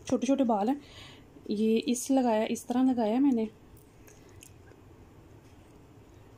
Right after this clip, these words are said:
इस तरह लगा के, और इसको,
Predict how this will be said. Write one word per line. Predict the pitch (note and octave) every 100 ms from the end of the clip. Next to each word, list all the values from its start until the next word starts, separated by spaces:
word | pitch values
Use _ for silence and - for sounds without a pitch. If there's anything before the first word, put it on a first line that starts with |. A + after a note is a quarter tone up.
| - - -
इस | A3+ -
तरह | B3 B3
लगा | B3+ A3+ G#3 G#3
के, | D#4 - - - - - - - - - - - - - - -
और | A3+ A3 G#3+ G#3 A3+ - -
इसको, | A#3+ - - C4+ C#4+